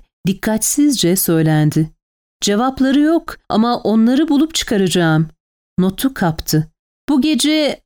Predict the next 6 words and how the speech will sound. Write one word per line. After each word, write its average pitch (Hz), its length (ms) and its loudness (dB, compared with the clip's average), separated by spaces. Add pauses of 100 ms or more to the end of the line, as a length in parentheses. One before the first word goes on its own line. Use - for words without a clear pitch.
(160)
Alice'le 254 460 0
başlıyoruz. 170 800 0
Akşam 302 440 0
saat 269 360 -2
on 277 260 2
birde 277 380 2